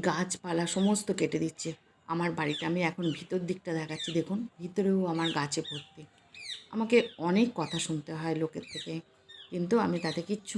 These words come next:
মনে করি না, তারা যা, যে যা বলছে বলুক। আর যদি গাছ আপনারাই বলুন, গাছ যদি হিসাব চাইতো যে আমি এতটা অক্সিজেন দিচ্ছি,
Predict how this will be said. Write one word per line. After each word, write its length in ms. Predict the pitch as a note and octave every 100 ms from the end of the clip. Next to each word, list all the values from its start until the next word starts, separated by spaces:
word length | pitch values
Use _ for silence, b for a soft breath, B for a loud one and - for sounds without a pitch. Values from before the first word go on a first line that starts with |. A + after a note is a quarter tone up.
| F3
মনে 160 | D3+ D3
করি 180 | C3+ D#3 D#3
না, 60 | D#3 _ - - - - _ _ _
তারা 160 | E3+ E3+ D#3+
যা, 100 | E3 E3 -
যে 100 | F3 G3
যা 80 | G3+ F3+
বলছে 220 | E3+ E3+ F3+
বলুক। 200 | E3+ G3+ G#3+ -
আর 80 | A3+ G#3
যদি 160 | A3+ G#3+ E3 E3
গাছ 280 | E3 F#3+ F#3+ - - _ _ _ - -
আপনারাই 460 | F3 G#3+ A3 B3+
বলুন, 360 | F3 D3 D3 D3+ D3+ -
গাছ 180 | F3 D#3+ D#3+
যদি 200 | G#3 G3+
হিসাব 340 | E3+ F3 G3 F#3+
চাইতো 300 | - F3+ F3+ G3+
যে 120 | F#3
আমি 180 | E3 F3+
এতটা 360 | F3 D#3 F3 G3
অক্সিজেন 540 | E3 C#3+ - F#3+ G3 G3+
দিচ্ছি, 360 | G3 G3+ -